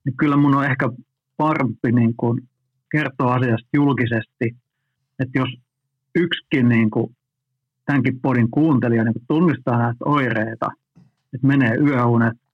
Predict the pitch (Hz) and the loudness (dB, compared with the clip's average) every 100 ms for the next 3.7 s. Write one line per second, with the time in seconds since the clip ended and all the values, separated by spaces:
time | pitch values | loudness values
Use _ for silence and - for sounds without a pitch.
0 | - 131 120 131 131 127 120 120 120 143 | -4 0 0 0 0 0 -2 -2 0 0
1 | 123 113 117 113 - _ _ _ 131 131 | 2 0 0 -2 -4 _ _ _ 0 0
2 | 127 - _ _ _ 156 123 120 _ _ | -2 -8 _ _ _ -2 -2 -4 _ _
3 | _ 165 180 151 117 - 117 | _ -4 -2 -2 -2 -4 -10